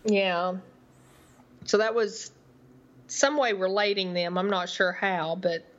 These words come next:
those were pretty neat statements.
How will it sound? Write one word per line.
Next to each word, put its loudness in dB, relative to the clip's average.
those 4
were -2
pretty -2
neat 2
statements. -2